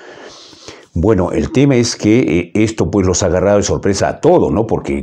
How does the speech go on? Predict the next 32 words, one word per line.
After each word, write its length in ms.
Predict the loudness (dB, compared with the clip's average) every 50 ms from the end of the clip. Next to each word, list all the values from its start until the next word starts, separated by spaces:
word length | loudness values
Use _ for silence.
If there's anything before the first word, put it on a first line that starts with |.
| -10 -10
¿cuántas 460 | _ 0 0 2 2 0 0 -2 -2
semanas 420 | 0 -2 0 0 0 0 0 0 -2
estamos 480 | -4 -2 0 0 0 0 0 -2 -4 -4
al, 260 | -4 -2 -2 -2 -2 -4
al 160 | -4 -6 -4
tres 220 | -2 0 0 0
de 60 | 0 -2
octubre? 400 | -2 0 0 2 2 2 0 0
A 120 | -2 0
poca-, 360 | 0 -2 -2 0 -4 -6 -6
a 200 | -6 -8 -8 -6
pocas 240 | -6 -2 -2 -2 -2
semanas, 560 | -2 -2 -2 0 0 0 0 -2 -4 -6 -14 -20 -20 -20 -20 -20 -10 _
menos 320 | -2 0 2 2 2 2
de 140 | 0 -2 -2
tres. 540 | -2 0 0 2 2 0 -4 -8 -10 -14 _ _ -20 -20 -20 -20 _ _
Y 160 | -2 -2 0
evidentemente 760 | 0 0 0 0 -2 -2 -2 0 0 0 0 0 -2 -4 -4
conseguir 460 | -4 -4 -4 -4 -4 -4 -2 0 0
una 160 | 0 0 0
lista 400 | 0 2 2 0 -2 -2 -4 -2
de 100 | -2 -2
afiliados, 640 | -2 -4 -4 -4 0 2 2 2 2 2 0 -2 -4
como 220 | -6 -6 -6 -4
exige 340 | -4 -4 -2 -2 -2 0 0
la 120 | -2 0 0
nueva 260 | 0 0 0 0 2
ley, 140 | 2 2 2
va 100 | 0 0
a 40 |
ser 200 | 0 -2 -4 -4
complicado. 640 | -2 -4 -6 -4 -4 -6 -4 -4 -4 -4 -4 -6 -10